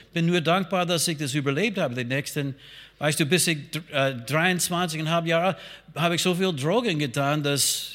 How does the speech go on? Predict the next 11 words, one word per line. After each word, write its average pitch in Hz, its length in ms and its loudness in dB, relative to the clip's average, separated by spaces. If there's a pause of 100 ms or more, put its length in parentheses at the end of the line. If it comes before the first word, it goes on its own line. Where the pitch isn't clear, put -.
(100)
<laughs> - 120 -20
es 117 120 -6
ist 143 220 0
wirklich 185 340 4
ein 165 160 2
Wunder, 185 220 -2
dass 165 200 -2
ich 180 120 -2
lebe 220 280 -2
noch. 117 240 -8 (920)
Amen. 185 640 2